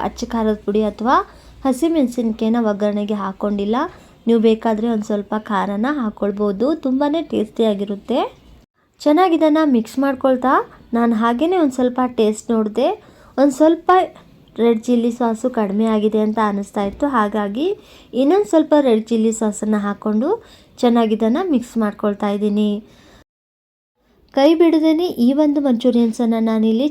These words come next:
ಚೆನ್ನಾಗಿ ಫ್ರೈ ಮಾಡ್ಕೊಳ್ತಾ ಇದ್ದೀನಿ. ಸಾಸ್ ಹಾಕಿದ್ಮೇಲೆ ಈ ಒಂದು ಮಂಚೂರಿಯನ್ಸನ್ನ ಒಂದ್ ಎರಡರಿಂದ ಮೂರು ನಿಮಿಷ ಚೆನ್ನಾಗಿ ಮೀಡಿಯಮ್ ಉರಿಯಲ್ಲಿ ಮಿಕ್ಸ್ ಮಾಡ್ಕೊಳ್ತಾ ಫ್ರೈ ಮಾಡ್ಕೊಳ್ಬೇಕು. ನೋಡಿ ಒಂದ್ ಸ್ವಲ್ಪ ಫ್ರೈ ಆಗಿದೆ ಅಂದಮೇಲೆ ಕೊನೆಯದಾಗಿ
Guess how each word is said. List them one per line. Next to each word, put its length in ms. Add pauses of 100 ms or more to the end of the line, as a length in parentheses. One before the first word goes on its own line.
ಚೆನ್ನಾಗಿ 360 (100)
ಫ್ರೈ 140 (140)
ಮಾಡ್ಕೊಳ್ತಾ 540
ಇದ್ದೀನಿ. 380 (800)
ಸಾಸ್ 340
ಹಾಕಿದ್ಮೇಲೆ 600 (480)
ಈ 20 (140)
ಒಂದು 200
ಮಂಚೂರಿಯನ್ಸನ್ನ 720 (140)
ಒಂದ್ 220
ಎರಡರಿಂದ 380 (100)
ಮೂರು 220
ನಿಮಿಷ 200 (160)
ಚೆನ್ನಾಗಿ 360 (100)
ಮೀಡಿಯಮ್ 380
ಉರಿಯಲ್ಲಿ 360
ಮಿಕ್ಸ್ 280
ಮಾಡ್ಕೊಳ್ತಾ 420 (100)
ಫ್ರೈ 180 (100)
ಮಾಡ್ಕೊಳ್ಬೇಕು. 720 (760)
ನೋಡಿ 200 (100)
ಒಂದ್ 160
ಸ್ವಲ್ಪ 260 (140)
ಫ್ರೈ 180 (160)
ಆಗಿದೆ 300
ಅಂದಮೇಲೆ 320 (140)
ಕೊನೆಯದಾಗಿ 640